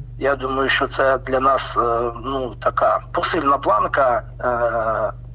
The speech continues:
для того, щоб виконати бюджет. Заклали і на соціальний захист, і на дороги,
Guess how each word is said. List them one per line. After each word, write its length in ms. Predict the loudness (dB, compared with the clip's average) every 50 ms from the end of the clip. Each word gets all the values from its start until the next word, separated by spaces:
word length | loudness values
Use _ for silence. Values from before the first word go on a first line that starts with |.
| -14 -14 -14 -14 -14 -14 -8 -6
для 100 | -6 -4
того, 220 | 0 0 0 2
щоб 200 | 2 0 -2 0
виконати 520 | 0 0 0 0 0 0 0 0 0 -4 -4
бюджет. 540 | -4 -4 -2 0 2 2 2 2 0 -4 -8 -4
Заклали 520 | -2 0 0 2 2 2 2 2 0 -2
і 100 | -2 -4 -4
на 880 | -4 -2 0 2 4 4 4 4 4 2 2 2 0 0 0 -2 -2
соціальний 680 | -4 -4 -6 -6 -4 0 2 2 2 2 0 -2 -2
захист, 580 | 0 2 2 2 2 0 -4 -6 -6 -6 -8 -8
і 40 | -6
на 280 | -4 -2 0 2 0
дороги, 680 | 2 0 0 0 0 0 0 -2 -2 -2 -2 -4 -4 -4